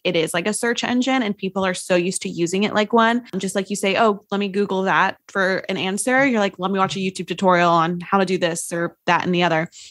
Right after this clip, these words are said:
And so I don't think, even though TikTok is trying to do the longer form content, I don't think Instagram and TikTok are gonna out-Trump YouTube just for that reason. But for me, I've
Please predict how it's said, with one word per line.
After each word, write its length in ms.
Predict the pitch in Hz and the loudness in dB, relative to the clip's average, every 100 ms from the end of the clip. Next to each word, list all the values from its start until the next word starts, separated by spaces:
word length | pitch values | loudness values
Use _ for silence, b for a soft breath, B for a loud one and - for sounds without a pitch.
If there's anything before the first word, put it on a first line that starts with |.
| B | B
And 120 | 233 | 4
so 120 | 254 - | 4 4
I 80 | |
don't 240 | 254 285 302 | 4 2 2
think, 300 | 254 247 - | 0 0 0
even 180 | 240 240 | -2 0
though 100 | 247 | 0
TikTok 540 | 226 214 233 220 214 | -2 -4 2 2 2
is 100 | 214 | -4
trying 220 | - 196 | -4 -4
to 80 | 190 | -4
do 60 | 196 | -6
the 120 | 202 | -2
longer 300 | 202 208 240 | 0 2 0
form 300 | 240 240 254 | 0 -2 0
content, 400 | 262 262 269 254 - | 0 0 -2 -2 0
I 100 | 208 | 0
don't 180 | 214 | 0
think 220 | 208 208 - | -2 -6 -6
Instagram 280 | 208 202 208 | -6 -2 0
and 80 | 202 | 0
TikTok 360 | 202 196 202 - | -2 0 0 -2
are 120 | 196 | -6
gonna 280 | 202 190 190 - | -2 0 0 2
out-Trump 560 | 202 208 208 214 202 202 - _ - | 4 4 4 2 0 -2 -12 _ -8
YouTube 600 | 196 214 - 294 370 392 - | -2 -2 2 2 4 2 0
just 160 | 226 208 | -4 -2
for 60 | 208 | 0
that 160 | 185 | 2
reason. 500 | 185 202 254 294 311 - - | 2 0 2 2 0 -6 0
But 240 | 240 - | 0 2
for 120 | 247 | 0
me, 360 | 247 277 277 226 - | 2 4 4 4 2
I've 300 | 214 233 277 | 2 2 -2